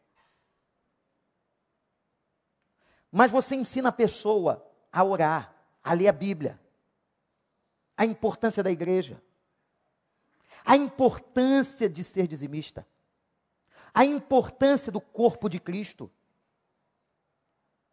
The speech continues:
Um crente maduro, ele passa isso naturalmente. Havia escola de profetas.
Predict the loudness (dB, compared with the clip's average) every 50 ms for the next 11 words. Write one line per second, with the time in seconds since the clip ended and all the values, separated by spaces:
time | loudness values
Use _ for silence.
0 | _ _ _ _ -2 -2 -2 -2 -2 -4 0 2 2 2 2 0 -2 -2 2 2
1 | 0 0 0 -2 -2 0 0 -2 -4 -6 -8 _ -2 0 0 0 0 -4 -6 _
2 | _ 4 4 4 4 2 2 0 0 0 0 -2 -8 -10 -10 -8 -4 -2 -2 -2
3 | -2 -4 -4 -4 -2 -2 -2 -4 -4 -4 -6 -8 -14 -18 -18 _ -10 -2 2 2
4 | 2 2 2 -2 -2 -2 -4 -4 0 2 4 4 4 2 0 0 0 0 0 2
5 | 2 2 2 2 0 -8 -12 -12 -14 -18 -20